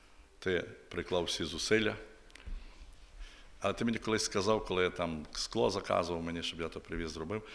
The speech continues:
ти казав мені, «Куби я ще ці двері вклав?» Ні, Вася. <laughs> Ти двері вклав, але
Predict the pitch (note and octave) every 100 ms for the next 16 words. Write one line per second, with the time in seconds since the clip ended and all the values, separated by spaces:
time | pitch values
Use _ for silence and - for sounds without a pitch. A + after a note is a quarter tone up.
0 | - - F#2+ F#2+ G#2 F#2+ F#2 G2+ A#2 A2
1 | F2+ - E2 E2 D#2 D2+ - D2+ - -
2 | - - - - - D#2 D2+ - - -
3 | - - - - - - - - - -
4 | - - - - - - - - - G#2
5 | G#2+ G#2 G2+ - A2 G#2+ G2 F2+